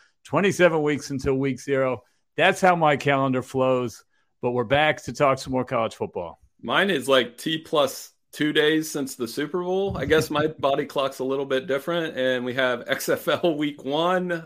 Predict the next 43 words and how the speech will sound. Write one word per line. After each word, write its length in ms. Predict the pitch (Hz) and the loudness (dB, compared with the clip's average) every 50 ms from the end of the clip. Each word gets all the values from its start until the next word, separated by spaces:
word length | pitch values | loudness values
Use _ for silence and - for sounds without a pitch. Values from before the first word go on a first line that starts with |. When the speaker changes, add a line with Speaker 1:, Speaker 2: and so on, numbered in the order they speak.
| - - | -12 -10
Speaker 2:
Um, 720 | - 135 135 135 131 131 127 123 123 120 120 120 120 117 - _ _ _ _ _ _ _ _ _ | -6 -4 -2 0 0 0 0 0 -2 -4 -6 -6 -8 -10 -14 _ _ _ _ _ _ _ _ _
so 400 | - - - 147 139 139 135 135 | -14 -4 0 4 4 6 6 4
we'll 100 | 135 139 | 2 2
watch 220 | 143 147 147 139 | 0 0 0 0
some 240 | - - 156 143 131 | -2 -6 -8 -6 -4
of 80 | 131 127 | -2 0
that. 260 | 135 143 156 175 180 | 2 2 2 2 2
I 140 | - 170 190 | 0 0 -2
did 200 | 190 240 - 151 | -2 -4 -6 -4
look 200 | 294 208 196 - | -4 -4 -4 -2
at 80 | 165 | -2
a 60 | 131 131 | -2 0
little 220 | 127 127 123 120 | 0 -2 -2 -2
bit 140 | 113 113 110 | -4 -4 -4
of 80 | 110 | -4
that 240 | 107 107 101 104 - | -4 -4 -6 -8 -10
today. 300 | - - 101 - - - | -10 -8 -8 -6 -6 -6
So 280 | 120 - - 143 139 135 | -8 -6 -4 -2 0 2
there's 200 | 143 156 156 202 | 2 0 2 4
always 320 | 233 262 285 277 240 - | 4 4 4 2 0 -2
football, 420 | - 202 190 196 - 190 180 180 180 | -2 -4 -4 -2 2 4 4 4 4
but 140 | 170 170 | 4 2
as 160 | 170 175 170 170 | 2 2 0 -2
you 240 | 175 175 175 165 - - - - _ _ _ _ | -4 -6 -6 -6 -8 -14 -20 -20 _ _ _ _
know, 240 | - 165 156 156 151 | -2 0 2 2 2
we 160 | 151 151 147 | 2 0 -2
specialize 600 | 143 - - 156 147 139 - 147 143 139 139 131 | -2 -2 -2 -2 -2 -2 0 0 2 2 2 0
in 80 | 127 123 | -2 -4
college 300 | 120 131 123 131 123 120 | -2 0 0 0 0 -2
football 400 | - - 131 131 - 127 127 123 | -4 -10 -8 -4 -2 -2 -2 -2
here, 300 | 117 123 120 127 127 127 | -2 -2 -2 0 0 -2
and 160 | 123 113 104 - _ _ _ _ _ | -2 -4 -6 -12 _ _ _ _ _
there's 160 | - 104 - | -14 -14 -14
plenty 300 | - - 127 127 123 120 | -8 -6 -4 -4 -2 -4
to 80 | 110 107 | -4 -4
talk 300 | - 117 113 110 - 101 | -4 -4 -6 -6 -6 -6
about. 240 | 101 101 95 98 | -6 -6 -6 -6
Good 100 | 104 113 | -8 -10
to 60 | 113 104 | -10 -10
see 160 | - - 117 | -8 -6 -6
you 100 | 110 98 | -4 -6
again. 300 | 95 95 95 - 95 - _ _ _ _ _ _ _ _ _ | -6 -8 -12 -16 -18 -20 _ _ _ _ _ _ _ _ _
Speaker 1:
Yeah, 360 | - 131 185 208 147 110 | 0 4 4 4 4 2